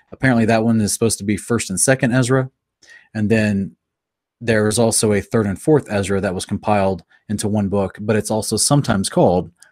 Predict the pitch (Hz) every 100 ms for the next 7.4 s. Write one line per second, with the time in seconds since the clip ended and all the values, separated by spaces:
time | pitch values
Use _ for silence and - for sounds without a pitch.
0 | _ - - 113 90 90 - 113 95 85
1 | 117 104 78 78 - _ _ _ - 104
2 | 104 92 95 120 120 110 104 110 - 87
3 | - 113 95 87 82 _ _ _ - 107
4 | 101 139 - 160 - - 147 135 113 143
5 | 113 107 104 110 107 104 113 110 95 -
6 | - - 113 113 123 120 185 156 123 113
7 | 107 120 107 98